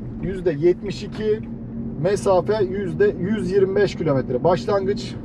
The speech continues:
arkadaşlar, me-, kilometremize geri döndük. Biraz burası rampa aşağı.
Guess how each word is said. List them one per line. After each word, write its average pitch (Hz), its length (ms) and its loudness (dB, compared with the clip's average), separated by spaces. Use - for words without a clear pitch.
arkadaşlar, 131 460 0
me-, 147 440 -6
kilometremize 175 720 2
geri 165 360 2
döndük. 139 340 2
Biraz 190 220 0
burası 190 320 2
rampa 180 320 2
aşağı. 160 420 -2